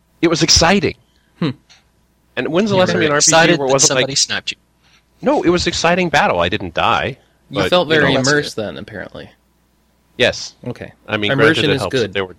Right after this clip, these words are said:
Speaker 1: giant screens and headphones and all that, but
Speaker 2: Well,
Speaker 1: yeah,
Speaker 2: yeah.
Speaker 1: it was. You were really into it.
Speaker 2: So play, play, play, uh, Mass Effect with a giant screen and, and headphones.
Speaker 1: Yes, if you don't have H D T V, then you will be sad.
Speaker 2: Oh. Do you think they won't be able to enjoy it unless you have an H D T V?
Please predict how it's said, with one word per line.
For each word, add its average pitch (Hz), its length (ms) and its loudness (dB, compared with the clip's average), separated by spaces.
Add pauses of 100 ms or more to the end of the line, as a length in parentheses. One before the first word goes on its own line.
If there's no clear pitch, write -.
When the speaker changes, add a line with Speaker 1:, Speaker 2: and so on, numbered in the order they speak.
Speaker 1:
giant 101 280 0
screens 95 340 -6
and 90 100 -8
headphones 92 420 -6
and 82 80 -10
all 80 100 -6
that, 78 200 -12
but 82 120 -4
Speaker 2:
Well, 104 140 -4
Speaker 1:
yeah, 85 140 0
Speaker 2:
yeah. 82 60 -6
Speaker 1:
it 85 40 -6
was. 85 200 -14 (500)
You 107 80 -12
were 92 100 -6
really 95 360 0
into 78 180 -6
it. 76 80 -14 (100)
Speaker 2:
So 107 200 -6
play, 123 280 0 (180)
play, 147 280 0
play, 143 380 -2
uh, 127 80 -2
Mass 120 260 -4
Effect 123 220 -4
with 113 100 -8
a 101 60 -6
giant 104 280 -10
screen 98 360 -10
and, 82 400 -16
and 95 220 -14
headphones. - 500 -18 (840)
Speaker 1:
Yes, 98 220 -2
if 107 80 -6
you 120 40 -6
don't 147 120 0
have 143 100 -4
H 123 200 0
D 120 80 0
T 110 180 -4
V, 98 260 0
then 85 300 -6
you 87 80 -12
will 85 100 -10
be 87 100 -10
sad. - 300 -4 (240)
Speaker 2:
Oh. 151 60 -12
Do - 1160 -20
you 127 40 -6
think 131 180 -8
they 135 80 -4
won't 131 180 -4
be 143 60 0
able 139 140 0
to 135 60 -4
enjoy 127 240 -4
it 135 40 -2
unless 143 260 -6
you 151 60 -6
have 147 80 -4
an 147 60 -4
H 147 180 -10
D 151 100 -8
T 151 160 -10
V? 170 200 -8